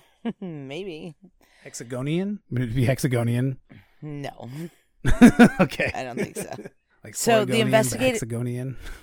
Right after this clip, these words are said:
Speaker 1: Yeah, I get
Speaker 2: Sorry.
Speaker 1: it.
Speaker 2: Go-, <laughs> continue, continue.
Speaker 1: So the investigators interview the staff at the bar, and one cocktail waitress said that she remembered Barbara dancing and hanging out with a man that night. And the waitress described him as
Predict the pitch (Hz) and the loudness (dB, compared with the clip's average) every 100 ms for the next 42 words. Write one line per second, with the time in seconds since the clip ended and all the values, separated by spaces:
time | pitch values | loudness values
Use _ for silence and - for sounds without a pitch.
0 | - _ - 151 131 127 - - - - | -20 _ -10 -8 -6 -10 -12 -18 -20 -20
1 | _ 185 - - - 170 170 147 143 - | _ -8 -8 -6 -2 -2 -2 -8 -8 -4
2 | 175 160 101 - - - - _ - _ | -4 -4 -12 -16 -20 -20 -20 _ -20 _
3 | _ - 151 - _ _ _ _ - 214 | _ -20 -20 -20 _ _ _ _ -6 0
4 | 208 180 214 208 196 214 208 240 233 190 | 0 0 0 0 0 0 0 0 0 -2
5 | 185 190 165 185 175 - 143 143 156 151 | -4 -4 -2 -4 -4 -2 -2 -2 -4 -6
6 | 151 139 123 123 - 160 147 135 156 185 | -2 -2 -2 -6 -6 -6 -6 -4 -4 -4
7 | 190 160 156 - 151 135 131 131 123 - | -4 -2 -4 -2 -6 -6 -8 -10 -12 -8
8 | 151 139 120 104 - - 156 151 160 - | -4 -4 -8 -12 -12 -10 -10 -8 -10 -12
9 | - 202 185 160 139 127 139 143 _ _ | -4 -2 0 -2 -4 -6 -6 -12 _ _
10 | _ 160 139 143 156 160 147 147 131 127 | _ 2 2 0 -4 -4 -6 -6 -8 -12
11 | 117 117 120 113 147 147 123 98 123 127 | -12 -12 -12 -10 -8 -8 -10 -10 -12 -12
12 | 117 120 117 104 - 50 - - - 170 | -10 -10 -12 -16 -18 -20 -20 -14 -4 -2
13 | 151 139 151 160 160 165 - - 175 151 | -2 -6 -4 -4 -4 -8 -10 -6 -2 -2
14 | 139 156 143 143 127 | -2 -8 -6 -6 -6